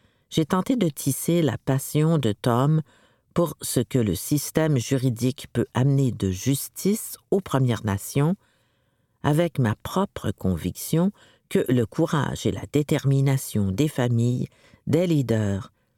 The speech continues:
et des communautés autochtones ont forcé les Canadiens à régler ces problèmes.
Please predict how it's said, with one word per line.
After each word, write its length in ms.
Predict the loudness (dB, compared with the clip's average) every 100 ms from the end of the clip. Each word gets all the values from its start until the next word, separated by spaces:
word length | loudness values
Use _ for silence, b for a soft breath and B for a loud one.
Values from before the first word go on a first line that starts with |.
| _ _ _ -2
et 100 | 0
des 140 | 0
communautés 680 | 0 0 2 2 0 -2 -6 -6
autochtones 720 | -4 -6 -2 0 2 2 0 _ _ _ _ -2
ont 160 | 0 0
forcé 600 | 0 -4 -4 -2 0 2
les 120 | 0
Canadiens 680 | 0 0 2 -2 -2 -2 -2 -2
à 120 | -4
régler 440 | -2 -2 0 -2
ces 160 | -2 -4
problèmes. 380 | -4 -6 -6